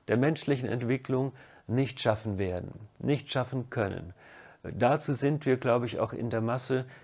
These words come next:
schlicht und einfach zu destruktiv noch angelegt und zu ich-behaftet und das Ich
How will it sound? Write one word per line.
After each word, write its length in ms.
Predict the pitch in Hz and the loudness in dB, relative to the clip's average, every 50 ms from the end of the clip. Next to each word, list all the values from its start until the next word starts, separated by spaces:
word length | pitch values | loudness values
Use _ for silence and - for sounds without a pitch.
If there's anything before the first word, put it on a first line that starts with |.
| - | -20
schlicht 400 | - - - 123 139 147 - - | -18 -6 -2 0 0 0 0 -2
und 160 | - 127 120 - | -2 -2 -2 0
einfach 340 | - 117 123 - 123 117 | -2 -2 -2 -2 -4 -6
zu 160 | 110 - - 127 | -6 -6 -6 -4
destruktiv 920 | 113 - 117 110 - - 127 120 110 - - - - 107 104 110 110 - - - - - _ | -2 -2 -2 -4 -4 -4 -4 -4 -4 -4 -8 -4 -2 -2 -2 -2 -4 -8 -14 -20 -20 -18 _
noch 260 | - 107 110 107 - - _ _ - | -4 -4 -4 -4 -6 -14 _ _ -4
angelegt 680 | 110 110 110 107 101 95 95 90 87 - - _ - - | -2 -2 0 0 0 -2 -2 -4 -6 -10 -12 _ -18 -8
und 240 | - 127 123 110 | -4 -2 -2 -2
zu 340 | - - - 147 135 135 131 - - - - _ _ _ _ _ | -2 -2 0 2 2 2 0 -2 -8 -18 -20 _ _ _ _ _
ich-behaftet 800 | - 285 147 - - - 147 123 131 139 135 - - - 131 - - | 4 4 4 2 0 -2 -2 0 0 -2 -4 -4 -4 -4 -4 -4 -4
und 220 | - 110 113 107 | -4 -4 -2 -2
das 220 | 92 90 - - - | -2 -4 -4 -6 -4
Ich 360 | - 120 123 110 - - - | 0 0 0 0 -2 -8 -14